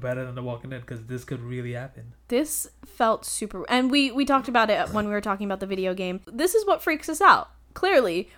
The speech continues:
Speaker 2: we're learning a lot about ourselves. We, we've learned that horror that is so close to reality is what really horrifies us. But I will also say, just, like, as a side note, like, a little fun fact that I remember, that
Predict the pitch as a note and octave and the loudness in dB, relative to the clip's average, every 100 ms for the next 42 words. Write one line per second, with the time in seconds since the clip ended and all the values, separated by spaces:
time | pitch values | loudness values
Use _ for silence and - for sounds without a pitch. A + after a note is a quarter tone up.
0 | - B3+ C#4 D#4 D#4+ D4 C#4+ C4+ B3 G#3+ | 4 6 8 6 4 2 4 4 4 2
1 | G#3 G#3 G3 G#3+ A3+ A#3+ A3+ - A3+ A3 | 2 0 0 0 -2 -2 -4 -4 -4 -2
2 | A3 G#3 A3 B3+ C4+ C4 A3 - - - | -4 -4 -2 0 2 4 2 0 -4 0
3 | A3 A3 A#3 A3+ G#3 G3 G3+ G#3 G3 - | 2 4 4 2 0 -2 -2 -2 -2 -2
4 | G3+ - G3 F#3+ D#3+ F#3+ F#3 F3 F#3 F#3 | -4 -4 -2 0 2 2 0 -2 -4 -2
5 | F3+ F#3+ F3+ F#3+ G3 F#3+ F#3 G3 F#3 E3+ | -2 -2 -4 0 2 2 2 -2 0 0
6 | D#3+ F#3 E3+ E3+ F#3 F2 G#3 - - - | -2 -4 -4 -4 -2 -4 -6 -12 -20 -20
7 | - - - A3 A3 G#3 A#3+ A#3 B3+ C4 | -20 -20 -2 4 4 6 4 6 6 6
8 | B3 C4 - A3 A3 A3+ A3 G#3+ G3+ G3 | 6 2 2 4 2 2 -2 -2 -2 -2
9 | F#3+ F3+ F3+ G3 G3+ F#3+ F#3 F3+ F#3 - | -2 0 0 0 0 -2 -2 -2 -2 -4
10 | F#3+ G3+ F3 - A3+ B3+ C#4 D4 D#4+ D#4+ | -4 -4 -4 -2 0 2 2 2 0 2
11 | A#3 G#3 | 4 2